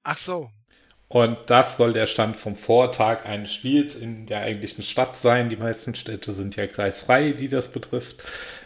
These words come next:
Speaker 2: Ähm, respektive in den angrenzenden Landkreisen, wo ich schon das erste Problem mit habe, der ich gerne in das Stadion nach Frankfurt möchte, wenn überhaupt.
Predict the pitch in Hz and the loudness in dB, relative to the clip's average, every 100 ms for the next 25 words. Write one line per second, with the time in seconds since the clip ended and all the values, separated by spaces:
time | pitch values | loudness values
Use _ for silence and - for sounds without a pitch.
0 | _ - 110 110 110 110 101 _ _ _ | _ 2 4 4 2 -2 -12 _ _ _
1 | _ _ _ _ - 123 123 120 - 117 | _ _ _ _ -2 2 4 2 0 4
2 | 117 117 110 110 - 139 147 - 123 123 | 4 4 2 2 4 4 4 4 4 4
3 | 123 113 117 135 143 123 120 120 113 113 | 0 2 2 0 2 4 4 2 -2 -2
4 | - 113 113 - 113 - - 101 - 120 | -4 -4 -4 -4 -6 -6 -12 -10 -2 -2
5 | 147 135 123 117 123 110 113 - 117 120 | -2 0 2 2 2 -4 -6 0 0 0
6 | 113 113 - 110 110 110 110 107 - - | -6 -6 0 2 4 0 -2 -8 -6 2
7 | 151 226 - 107 95 101 95 - 113 147 | 2 2 -4 -4 -4 -6 -8 -6 -4 -4
8 | - - - - - - - _ _ _ | -6 -16 -20 -20 -20 -20 -20 _ _ _
9 | _ - 113 117 113 101 120 170 - | _ -12 -10 -8 -4 0 0 -2 -12